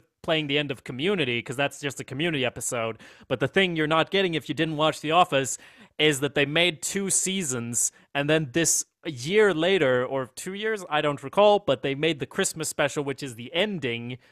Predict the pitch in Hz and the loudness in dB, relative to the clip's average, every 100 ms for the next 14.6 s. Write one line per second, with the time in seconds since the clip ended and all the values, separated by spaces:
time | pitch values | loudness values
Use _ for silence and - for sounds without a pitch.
0 | _ - 151 139 151 175 180 151 143 135 | _ -10 -6 -6 -2 -2 -2 0 4 4
1 | 123 120 - 139 135 120 117 143 135 143 | 2 -2 -14 -12 -10 -8 -4 -4 -2 -4
2 | 135 - 139 127 127 113 151 117 110 104 | -2 -2 -6 -6 -4 0 4 4 2 -2
3 | 101 120 - - - - - 123 123 113 | -2 -2 -4 -6 -14 -18 -6 -4 -4 -4
4 | 151 139 _ 147 165 160 170 156 - 160 | -4 -4 _ -6 -4 -4 -6 -10 -2 2
5 | 160 160 143 - 147 143 165 - 165 - | 2 2 -2 -4 -6 -4 -4 -4 -6 -6
6 | 127 123 101 - _ - - - _ 156 | -8 -8 -10 -20 _ -20 -20 -20 _ -20
7 | 156 269 240 147 165 180 147 139 135 196 | -4 0 2 4 8 8 8 2 -4 -4
8 | - 135 - - 117 - 156 143 - 165 | -2 -4 -4 -2 -2 0 0 -2 -4 -6
9 | 135 - 120 175 - - - - - 120 | -4 -2 -2 -2 -4 -8 -12 -18 -4 0
10 | 123 123 123 123 123 - _ - 143 139 | 2 2 0 -4 -12 -16 _ -20 -4 -2
11 | 135 135 123 139 - - 113 - 180 151 | 0 -4 -4 -6 -6 -6 -4 -2 -2 2
12 | 123 117 120 - 135 127 120 - 135 117 | 2 2 -2 -4 -6 -6 -10 -4 -4 -2
13 | 123 127 123 123 110 - - 156 147 139 | -2 -2 -4 -8 -10 -8 -2 -2 -2 -4
14 | 120 120 113 110 - | -4 -4 -2 -4 -6